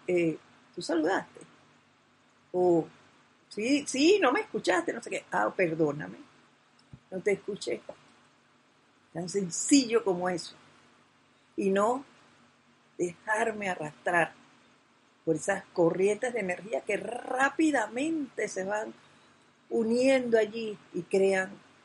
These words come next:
todo un huracán. Por nada,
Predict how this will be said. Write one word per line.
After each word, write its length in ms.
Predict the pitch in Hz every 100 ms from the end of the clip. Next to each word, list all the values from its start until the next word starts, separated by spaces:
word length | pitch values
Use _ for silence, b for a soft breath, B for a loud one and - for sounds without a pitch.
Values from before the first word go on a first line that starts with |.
| _ _ -
todo 640 | 226 220 220 214 214 196
un 200 | 196 208
huracán. 580 | 208 208 175 - 180 151 - _ - - _ _ _ _ _ _ _ _ _ _ _ _ _ _ _ _ -
Por 180 | 202
nada, 420 | 196 196 247 214